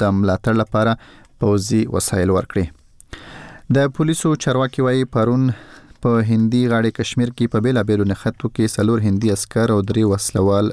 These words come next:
وژل شوي دي. د پولیسو یو مشر سید مجتبی ګیلاني وایي، لومړی پیښه هغه مهال رامنځته شوه چې وسلوالو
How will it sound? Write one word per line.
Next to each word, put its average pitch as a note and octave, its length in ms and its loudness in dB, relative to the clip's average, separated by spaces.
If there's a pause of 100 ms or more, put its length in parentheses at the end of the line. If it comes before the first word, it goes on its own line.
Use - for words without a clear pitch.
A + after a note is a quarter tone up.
(120)
وژل G2 320 -2
شوي F#2 200 0
دي. G2 80 2 (480)
د A#2 80 2 (120)
پولیسو B2+ 400 -2
یو A#2 200 2
مشر B2 380 -2
سید A#2+ 420 0
مجتبی A2+ 460 0 (240)
ګیلاني G#2+ 340 2
وایي، A#2+ 220 0
لومړی A2+ 340 0
پیښه A#2 220 -2
هغه A#2 220 0
مهال G#2+ 180 2
رامنځته A#2 480 0
شوه A#2 160 0
چې G#2+ 140 0
وسلوالو G2 440 0